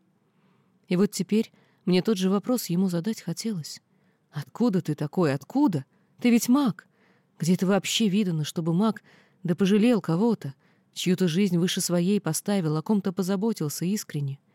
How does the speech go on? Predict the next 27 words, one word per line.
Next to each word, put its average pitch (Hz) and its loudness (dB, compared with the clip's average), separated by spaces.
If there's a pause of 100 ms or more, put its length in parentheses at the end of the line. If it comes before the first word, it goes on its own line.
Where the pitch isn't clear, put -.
(600)
Даже 196 0
Кевин, 202 0
спасая 170 -4
меня, 165 0
в - -16
первую 170 -4
очередь 185 -4
о 180 -4
себе 190 -2
думал. 160 -2 (640)
Лишь 262 0
когда 226 0
осознал, 190 0
что - -8
ни 143 -4
шанса 180 -4
у - -2
него 139 -4
нет, 160 -2 (560)
отдал 175 2
мне 226 4
свою 190 0
жизнь, 170 -4 (120)
чтобы 151 -2
отомстила 147 -6
за 147 -8
него. 139 -6